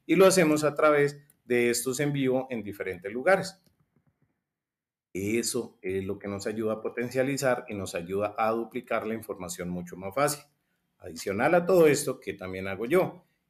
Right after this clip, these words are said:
que les sugiero y les recomiendo que realicen. Publiquen, publiquen las cosas que ustedes les pueden estar saliendo en beneficio y con todo lo que están haciendo dentro de la empresa. Ejemplo, a mí me han invitado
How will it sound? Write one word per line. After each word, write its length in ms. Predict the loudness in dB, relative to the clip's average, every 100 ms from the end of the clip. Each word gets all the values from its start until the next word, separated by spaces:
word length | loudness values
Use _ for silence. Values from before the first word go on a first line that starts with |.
| -8
que 120 | -4
les 160 | -4
sugiero 600 | -4 -2 2 2 2 -4 _
y 60 | -6
les 180 | -2 0
recomiendo 560 | -2 -2 -2 -2 -4
que 120 | -6
realicen. 580 | -6 -4 -4 -4 -6 -10 _ _ _ _ -6
Publiquen, 720 | -4 2 2 2 -2 -2 -4
publiquen 420 | -4 -2 -2 0
las 160 | 0 2
cosas 560 | 4 4 4 0 -4 -2
que 160 | 0
ustedes 400 | 0 -2 0 0
les 160 | -2 -2
pueden 360 | -2 0 0
estar 260 | -2 -2 -4
saliendo 380 | -2 -2 -2 -2
en 80 | 0
beneficio 640 | 0 -2 -4 -4 -2 -4 -4
y 180 | -8 -6
con 220 | -6 -4
todo 160 | -2 -2
lo 120 | -4
que 80 | -6
están 220 | -4 -4
haciendo 380 | -4 -6 -2 -2
dentro 320 | -4 -8 -10
de 60 |
la 80 | -10
empresa. 440 | -6 -2 -2 -4 _ _ _
Ejemplo, 540 | -10 -2 0 0 -6 -12 _
a 100 | -6
mí 140 | -2 0
me 120 | 2
han 100 | 0
invitado 680 | -2 -4 0 2 4 0